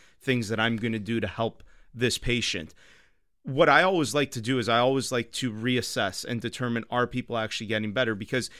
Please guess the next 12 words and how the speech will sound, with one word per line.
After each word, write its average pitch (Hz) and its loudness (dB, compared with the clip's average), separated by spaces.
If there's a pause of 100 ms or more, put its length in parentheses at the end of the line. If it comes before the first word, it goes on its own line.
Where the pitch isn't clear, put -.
(240)
if 151 2
what 123 0
I'm 175 2
subs-, - -6
subscribing 127 0
for - -2
that 107 -2
treatment 120 -4
is 101 -6
not 120 0
actually 117 -2
working, 107 -6